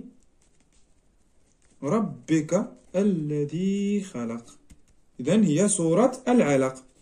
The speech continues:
سورة العلق، الآية الأولى. فعاد إلى زوجه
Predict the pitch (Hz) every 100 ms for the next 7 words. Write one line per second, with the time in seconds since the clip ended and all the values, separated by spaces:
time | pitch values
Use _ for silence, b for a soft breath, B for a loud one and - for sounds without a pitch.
0 | _ _ _ - - 160 156 139 131 170
1 | 202 233 - - _ _ _ _ _ 226
2 | 196 131 127 123 123 - - - - 120
3 | 143 185 233 - 240 220 139 131 117 117
4 | - _ _ - - 185 180 262 269 214
5 | 214 208 214 208 196 185 175 156 214 240
6 | 208 226 208 285